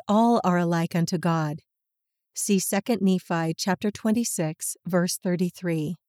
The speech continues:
These truths help me recenter my faith, and I knew if I recognized that God loves me perfectly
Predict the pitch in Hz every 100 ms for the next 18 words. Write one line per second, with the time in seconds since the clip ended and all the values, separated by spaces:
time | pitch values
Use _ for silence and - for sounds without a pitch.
0 | _ _ _ _ _ _ _ _ _ 196
1 | 254 302 - - 240 175 165 - - -
2 | 233 233 220 196 220 214 - 208 - 175
3 | 165 160 - 180 156 160 - _ _ _
4 | _ _ - 226 226 220 220 269 175 170
5 | 196 190 202 254 262 196 165 156 156 -
6 | - 190 190 208 254 240 202 - 190 180
7 | - 226 - 185 175 160 160